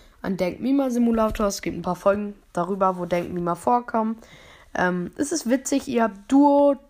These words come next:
und Trio-Talks, also ihr könnt mit anderen spielen. Ähm,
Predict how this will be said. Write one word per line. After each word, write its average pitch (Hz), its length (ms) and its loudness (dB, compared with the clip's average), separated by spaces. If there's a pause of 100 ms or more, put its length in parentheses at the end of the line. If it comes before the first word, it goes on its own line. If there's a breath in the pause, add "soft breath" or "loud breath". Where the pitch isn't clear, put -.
und 202 260 -2
Trio-Talks, 285 760 0
also 190 220 -2
ihr 180 80 -4
könnt 240 240 -4
mit 302 220 -2
anderen 202 260 -2
spielen. 233 480 -2 (400 loud breath)
Ähm, 185 560 0